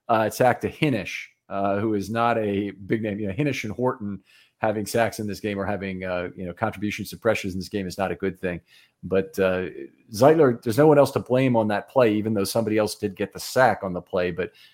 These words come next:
basically, Lamar had to spin out of the pocket, try to avoid traffic, and he got tripped up by Harris on that play, uh, before he could,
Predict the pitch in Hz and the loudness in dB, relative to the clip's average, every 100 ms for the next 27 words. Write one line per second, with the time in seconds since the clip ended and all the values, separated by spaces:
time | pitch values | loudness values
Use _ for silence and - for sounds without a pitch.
0 | _ 113 117 101 107 101 107 117 107 98 | _ 2 2 2 2 2 4 4 4 0
1 | - - 123 117 104 104 110 104 107 - | -4 -2 2 2 0 0 2 2 -2 0
2 | 113 107 98 104 98 - 104 95 95 95 | 2 4 2 0 -2 0 0 0 -4 -6
3 | 92 92 - 98 104 - 92 82 113 101 | -4 -6 -6 -4 -4 -2 -2 0 2 2
4 | 90 92 87 87 - 98 90 85 _ _ | 0 -2 -4 -6 -2 0 0 -2 _ _
5 | _ _ - 95 90 85 95 - 98 92 | _ _ -2 0 0 -2 -4 0 0 0
6 | 92 82 | -4 -6